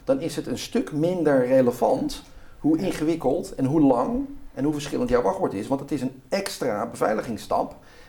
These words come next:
die een hacker in de meeste gevallen niet weet te ontfutselen.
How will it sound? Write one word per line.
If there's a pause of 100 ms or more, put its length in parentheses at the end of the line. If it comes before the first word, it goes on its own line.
die
een
hacker (420)
in
de
meeste
gevallen (200)
niet
weet
te
ontfutselen.